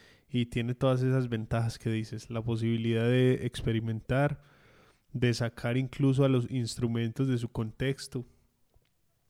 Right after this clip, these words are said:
y ponerlos a hacer otras cosas, que a veces uno escucha las canciones, las producciones en casa y uno no distingue qué instrumento está haciendo qué cosa y eso es, me parece súper bacano porque mantiene ahí como una magia, una mística.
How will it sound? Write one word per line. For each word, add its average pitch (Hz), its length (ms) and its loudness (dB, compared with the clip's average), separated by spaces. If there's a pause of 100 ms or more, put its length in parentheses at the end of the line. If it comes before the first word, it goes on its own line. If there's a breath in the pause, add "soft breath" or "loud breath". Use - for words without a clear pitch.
(140)
y 135 100 -6
ponerlos 117 500 0
a 123 40 2
hacer 110 180 0
otras 113 320 -2
cosas, 131 520 0
que - 120 -6
a 117 40 -2
veces 131 260 0
uno 139 340 0
escucha 123 400 -6
las 139 160 -2
canciones, 120 720 -4 (680 soft breath)
las 127 200 2
producciones 127 600 4
en 131 100 0
casa 147 380 0
y - 20 2
uno 127 160 2
no 143 160 4
distingue 135 720 0
qué 131 240 0
instrumento 131 640 -2
está - 160 -4
haciendo 123 360 -2
qué 123 200 -6
cosa 135 480 0
y 123 100 0
eso 120 220 -2
es, 123 220 -8
me 127 200 -4
parece 117 380 -4
súper 123 320 -4
bacano 117 420 -2
porque 127 300 -4
mantiene 113 400 -4
ahí 127 120 0
como 127 200 -2
una 127 160 0
magia, 127 360 0
una 123 140 0
mística. 123 560 -4